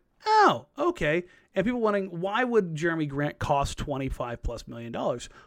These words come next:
Well, he's six eight, six nine, and he can play at the point of attack, and he can play within a team scheme.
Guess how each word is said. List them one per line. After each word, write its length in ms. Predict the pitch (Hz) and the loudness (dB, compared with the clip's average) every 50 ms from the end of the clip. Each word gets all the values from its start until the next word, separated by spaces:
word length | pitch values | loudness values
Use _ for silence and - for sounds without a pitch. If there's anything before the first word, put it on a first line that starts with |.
| _ - | _ 0
Well, 240 | 151 156 196 240 254 | 6 8 8 8 8
he's 200 | 262 262 226 - | 6 4 2 2
six 380 | - - - 277 - - - - | 0 0 0 -2 -2 -2 -4 -2
eight, 220 | 196 202 220 226 | 0 -2 -2 -2
six 320 | - - - 202 208 - - | -6 -4 -4 -4 -4 -4 -6
nine, 360 | 170 135 127 135 196 247 247 _ _ _ _ _ _ _ _ _ _ - | -6 -6 -4 -6 -8 -8 -10 _ _ _ _ _ _ _ _ _ _ -4
and 300 | 170 170 165 165 165 170 | -2 0 2 2 0 -2
he 260 | 156 - - 190 196 | -4 -6 -4 -4 -2
can 180 | - 185 170 151 | 0 0 -2 -2
play 240 | - - 175 202 220 | 0 2 4 4 4
at 80 | 214 | 4
the 60 | - 190 | 2 0
point 200 | - 208 196 190 | 0 2 2 2
of 60 | 180 | 0
attack, 480 | 175 - 147 123 127 156 - - - - _ _ _ _ _ _ _ _ _ _ _ _ _ - | 0 -2 -2 -4 -4 -6 -10 -14 -18 -20 _ _ _ _ _ _ _ _ _ _ _ _ _ -4
and 400 | 165 165 160 160 160 156 156 147 | -4 -2 -2 -2 -2 -2 -4 -6
he 500 | - 151 156 156 160 160 160 156 156 147 - _ _ _ | -6 -6 -4 -4 -2 -4 -4 -6 -8 -10 -12 _ _ _
can 160 | - 156 139 | -6 -4 -2
play 180 | - - 143 156 | -2 0 0 0
within 200 | 185 190 202 196 | 0 0 0 0
a 40 | 180 | -2
team 220 | - - 175 165 175 | -2 -4 -6 -6 -6
scheme. 440 | - - - 123 117 123 151 185 | -8 -10 -10 -10 -10 -10 -10 -12